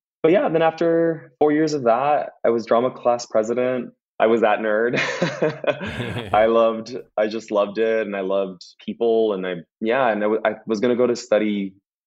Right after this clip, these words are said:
Speaker 1: political science at U C L A. I got a full ride. Um,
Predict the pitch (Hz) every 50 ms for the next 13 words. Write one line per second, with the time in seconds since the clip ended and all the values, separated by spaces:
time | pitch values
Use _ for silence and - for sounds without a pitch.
0 | _ _ _ _ _ - 107 110 107 107 107 101 - 104 98 98 98 95 - 95
1 | - 98 - - 101 95 92 92 92 95 92 95 - - - 95 - 107 98 92
2 | 92 90 90 87 98 101 107 98 _ _ _ _ _ _ _ _ _ _ _ _
3 | _ - 101 95 90 90 90 87 87 85 85 85 85 -